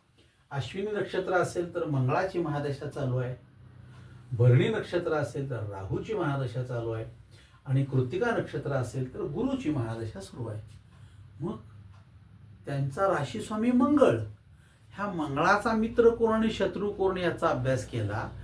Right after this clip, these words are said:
तर आपल्याला फलित काय मिळतं बघूया. बघा, अश्विनी नक्षत्रात जर त्यांचा जन्म असेल तर आत्ता त्यांची चालू करंट महादशा ही मंगळाची आहे.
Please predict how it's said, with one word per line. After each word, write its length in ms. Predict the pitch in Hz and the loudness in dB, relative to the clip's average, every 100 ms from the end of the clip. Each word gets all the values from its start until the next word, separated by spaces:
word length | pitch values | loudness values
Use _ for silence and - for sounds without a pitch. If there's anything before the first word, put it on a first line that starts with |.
| - - - | -14 -12 -6
तर 60 | 147 | -2
आपल्याला 440 | 131 151 165 170 | -2 2 2 4
फलित 280 | 170 208 - | 2 0 0
काय 120 | 214 202 | 0 0
मिळतं 340 | 196 190 190 | 0 -2 -4
बघूया. 300 | 190 190 190 - - - - - 131 | -4 -4 -4 -10 -18 -20 -20 -14 -6
बघा, 280 | 123 107 107 - - - - - - | -4 -2 -4 -10 -18 -20 -20 -14 -6
अश्विनी 460 | 123 - 220 240 | -4 -2 4 8
नक्षत्रात 680 | 254 240 - 226 220 214 214 | 8 6 0 0 2 2 4
जर 120 | 226 | 2
त्यांचा 360 | 220 208 190 202 | 2 -2 0 0
जन्म 260 | 196 196 185 | 0 -2 -2
असेल 380 | 175 180 180 | -2 -4 -6
तर 80 | 151 - | -8 -6
आत्ता 380 | - - - 226 | -8 -8 0 0
त्यांची 380 | 220 196 - 220 | 2 -2 -4 -8
चालू 360 | - 165 175 | 0 2 2
करंट 460 | - 185 202 226 226 | 0 0 2 2 0
महादशा 500 | 175 160 165 160 170 | -2 0 0 0 0
ही 160 | 180 | 2
मंगळाची 520 | 226 240 240 214 - | 2 4 4 4 2
आहे. 140 | 170 | -4